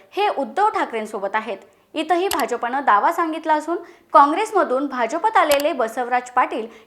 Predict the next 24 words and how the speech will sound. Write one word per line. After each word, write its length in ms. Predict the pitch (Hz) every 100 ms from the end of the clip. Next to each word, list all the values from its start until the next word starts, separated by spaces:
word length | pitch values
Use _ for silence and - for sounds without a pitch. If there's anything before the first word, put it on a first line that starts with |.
| 269
यांच्या 360 | 285 285 294 427
उमेदवारीची 580 | 381 269 233 220 226 320
तिथं 200 | 302 311
चर्चा 400 | 330 349 339 339
आहे. 240 | 214 220 - - _ _ _ _ _ _ _ _
रत्नागिरी 540 | 294 311 320 392 392 440
सिंधुदुर्ग 540 | 440 302 285 294 311
लोकसभा 480 | 330 320 269 262 262
मतदारसंघात 760 | 254 220 214 269 285 294 262 330 - -
भाजपकडून 760 | 233 254 269 359 453 427 262 262
केंद्रीय 440 | 302 240 254 339
मंत्री 360 | 427 339 - 311
नारायण 420 | 311 214 247 339
राणे 220 | 330 294 370 - - -
तर 100 | 403
शिंदेंच्या 560 | 370 320 320 330 359 370
शिवसेनेकडून 800 | 370 269 262 370 359 349 320 359
किरण 380 | 349 277 285 -
सामंत 440 | 320 277 349 233 - -
इच्छुक 360 | - 294 339 262
आहेत. 200 | 214 233 - _ _
इथले 240 | 339 359 440
विद्यमान 440 | 370 247 349 403 415
खासदार 360 | 330 285 302